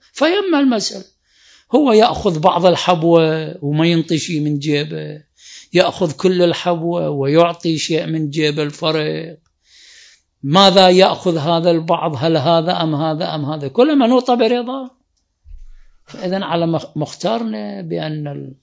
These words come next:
يعتبر رضا المحبوب محلولة، ما نحتاج إلى هذه. وهذا كله بناء على ما اختاره من التمليك القهري، أما على ما قربناه من اعتبار الرضا على القول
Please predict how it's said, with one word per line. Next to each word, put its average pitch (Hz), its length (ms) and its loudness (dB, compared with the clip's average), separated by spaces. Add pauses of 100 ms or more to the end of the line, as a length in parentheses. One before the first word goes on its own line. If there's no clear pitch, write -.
(440)
يعتبر 185 600 -4
رضا 208 200 -6
المحبوب 214 480 -6
محلولة، 262 560 -2
ما 262 100 -2
نحتاج 175 500 -8
إلى 78 140 -10
هذه. - 440 -18 (1700)
وهذا 151 320 0
كله 160 380 -2
بناء 160 360 -4
على 139 220 -6
ما 135 80 -6
اختاره 160 480 -6
من 143 140 -4
التمليك 131 500 -10
القهري، 139 460 -8
أما 123 160 -6
على 123 320 -8
ما 120 120 -8
قربناه 120 560 -12
من 127 160 -10
اعتبار 120 440 -14
الرضا 117 460 -12
على 131 180 -14
القول 143 400 -14